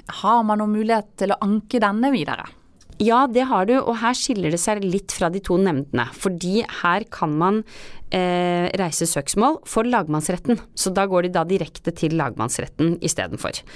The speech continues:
Speaker 2: Og det vil da være mot det organet som var ankepart i den saken som gikk for Trygderetten. I casen vi har hatt, så er det jo da nav. Ehm, og igjen har jo de da muligheten til å se på, kanskje omgjøre vedtaket,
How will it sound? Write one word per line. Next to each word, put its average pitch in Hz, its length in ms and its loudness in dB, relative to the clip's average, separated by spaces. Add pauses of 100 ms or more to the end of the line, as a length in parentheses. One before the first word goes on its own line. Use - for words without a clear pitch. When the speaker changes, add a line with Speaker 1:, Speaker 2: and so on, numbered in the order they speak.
(300)
Speaker 2:
Og 196 140 0
det 175 160 2
vil 202 100 0
da 170 80 2
være 175 400 0
mot 170 320 0
det 156 80 2
organet 151 420 0
som 160 140 0
var 165 140 2
ankepart 190 580 -2
i 185 80 0
den 156 160 -2
saken 147 320 -4
som 156 160 0
gikk - 80 -4
for 143 160 -4
Trygderetten. 147 640 0
I 185 140 2 (160)
casen 156 340 0
vi - 0 -
har 170 160 2
hatt, - 80 -4
så 208 140 2
er 165 100 -2
det 160 80 0
jo 151 80 -2
da 139 140 2 (140)
nav. 170 200 4 (760)
Ehm, 226 840 2 (420)
og 214 240 4
igjen 226 400 4
har 247 220 4
jo 233 80 0
de 220 100 2
da 196 80 2
muligheten 165 480 0
til 170 140 -2
å - 20 -2
se 139 160 -2
på, 175 320 0
kanskje - 320 -2
omgjøre 143 400 0
vedtaket, 185 640 0